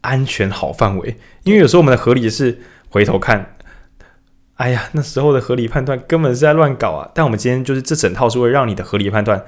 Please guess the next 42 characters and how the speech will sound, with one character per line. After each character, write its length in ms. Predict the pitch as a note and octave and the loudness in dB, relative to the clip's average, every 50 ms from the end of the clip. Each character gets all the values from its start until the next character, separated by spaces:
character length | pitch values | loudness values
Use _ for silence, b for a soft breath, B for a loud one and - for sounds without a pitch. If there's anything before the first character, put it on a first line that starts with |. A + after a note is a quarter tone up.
| B B B - | B B B -4
终 320 | - - B2 A#2+ A#2+ A#2+ | 2 2 4 4 2 0
究 240 | A2+ - - A#2+ G2 | -2 0 0 0 0
回 200 | F#2+ - F#2+ F2+ | 0 -2 -6 -6
头 160 | - G2 F2+ | -6 -4 -4
来 80 | F2 F#2 | -4 -4
看 320 | - - - G2+ G#2 A2+ - | -4 -6 -8 -8 -10 -10 -14
还 220 | - - - F2 | -10 -8 -8 -8
真 160 | - - G#2 | -4 -4 -6
的 80 | G#2 F#2+ | -6 -6
不 120 | - - | -8 -10
错。 380 | - - - - G2+ - - b b b b b b b b b b | -12 -14 -12 -12 -14 -14 -14 b b b b b b b b b b
对， 140 | - - G2 | -10 -8 -2
它 100 | - D3+ | 0 0
就 100 | D#3 F#3 | 0 2
是 120 | F#3 G#3 | 2 4
要， 160 | G3+ F#3+ F#3 - - - - A#2+ | 4 4 4 2 0 -4 -8 0
简 100 | - A#2 | 0 2
单 160 | A#2+ E3 F3+ | 4 4 4
说 180 | F3 D#3+ F#3 E3+ | 4 4 4 4
啦， 160 | D#3 A2 G#2 B B B B B | 4 4 2 B B B B B
把 100 | - A#2 | -4 -4
合 260 | G2+ - - A#2+ B2 C#3+ | -4 -2 0 2 4 4
理 160 | C#3+ B2+ G#2 | 4 4 2
跟 160 | A#2 C3 C#3 | 2 2 2
理 160 | C3 A2 F#2 | 2 0 -2
性 240 | F2+ - - A#2+ G#2 | -2 -2 -4 -4 -4
尽 160 | G#2 - B2+ | -2 -2 -4
可 120 | A2 - F2+ | -2 -4 -4
能 100 | F2 F2+ | -6 -6
靠 220 | - - G#2+ G2 | -2 -2 -2 -2
近， 160 | G2 G#2 G2+ | -2 -4 -4
那 80 | G#2+ G#2+ | -4 -4
就 100 | - A2 | -4 -6
是 180 | G#2 - G#2 G2 - _ _ | -6 -6 -8 -10 -10 _ _
最 140 | - - B2 | -2 -2 0
棒 200 | A2 B2 A2 G#2+ | 2 2 0 2
棒 140 | G#2+ A#2+ G2+ | 2 0 0
的 80 | F#2+ F#2+ | 0 -4
事 200 | - - G#2 F#2 | -4 -6 -8 -8
情 160 | - G2+ F#2+ | -10 -10 -10
了。 140 | G2+ A2+ - B B B B B B B | -12 -12 -14 B B B B B B B
那 160 | D3+ D#3+ D#3 | 0 2 2